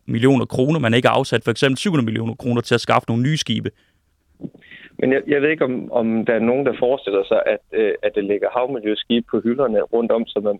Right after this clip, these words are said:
Speaker 2: man bare hiver ned. Øh, det at bygge
Speaker 1: Det kunne være, de
Speaker 2: skibe
Speaker 1: kunne komme
Speaker 2: er jo
Speaker 1: inden
Speaker 2: en
Speaker 1: to tusind og tredive i hvert fald.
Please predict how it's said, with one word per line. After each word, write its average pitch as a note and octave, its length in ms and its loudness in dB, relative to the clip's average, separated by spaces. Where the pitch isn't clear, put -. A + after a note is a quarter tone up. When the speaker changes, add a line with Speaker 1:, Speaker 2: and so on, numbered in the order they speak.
Speaker 2:
man G#2+ 160 0
bare A#2 240 0
hiver G2+ 200 0
ned. B2+ 200 0
Øh, G2+ 320 0
det D3+ 140 0
at B2+ 100 -2
bygge D3 180 -2
Speaker 1:
Det A#2 80 4
kunne A#2 80 2
være, C3 120 6
de C#3 40 4
Speaker 2:
skibe B2 100 2
Speaker 1:
kunne B2 160 0
komme C#3 140 4
Speaker 2:
er - 40 2
jo - 20 6
Speaker 1:
inden C#3 140 4
Speaker 2:
en A2+ 60 -4
Speaker 1:
to C3 180 2
tusind A2+ 280 -4
og G#2 60 -4
tredive G#2 420 0
i - 20 -4
hvert G#2 200 -4
fald. A2 140 -6